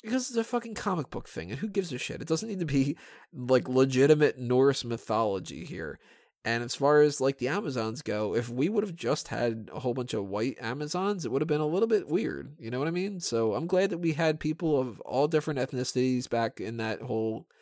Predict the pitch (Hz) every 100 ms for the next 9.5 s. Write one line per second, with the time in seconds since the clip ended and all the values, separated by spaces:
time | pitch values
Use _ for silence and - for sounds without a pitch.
0 | _ _ - 110 98 98 101 117 - _
1 | _ 123 147 160 156 143 135 139 143 139
2 | 131 107 123 120 123 - 135 127 117 -
3 | 123 127 123 - _ _ _ _ 123 120
4 | 139 160 170 _ _ _ _ - 151 147
5 | 147 156 143 151 160 190 190 _ 123 120
6 | 160 117 123 165 _ _ _ _ _ _
7 | - - 113 117 117 120 156 156 151 196
8 | 208 160 - 151 135 127 123 151 127 131
9 | 127 - 104 110 107